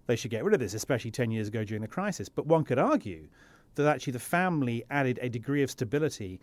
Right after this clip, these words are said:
in a really tough time. And also we could argue, as I mentioned earlier, that maybe having that family behind it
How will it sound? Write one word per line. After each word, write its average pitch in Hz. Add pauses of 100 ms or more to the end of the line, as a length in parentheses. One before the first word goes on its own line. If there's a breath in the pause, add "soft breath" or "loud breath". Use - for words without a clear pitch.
(300 soft breath)
in 139
a 131
really 139
tough 110
time. 123 (320 soft breath)
And 143
also 170
we 113
could -
argue, 123
as 110
I 117
mentioned 110
earlier, 147
that 123
maybe 135
having 151
that 113
family 135
behind 120
it 101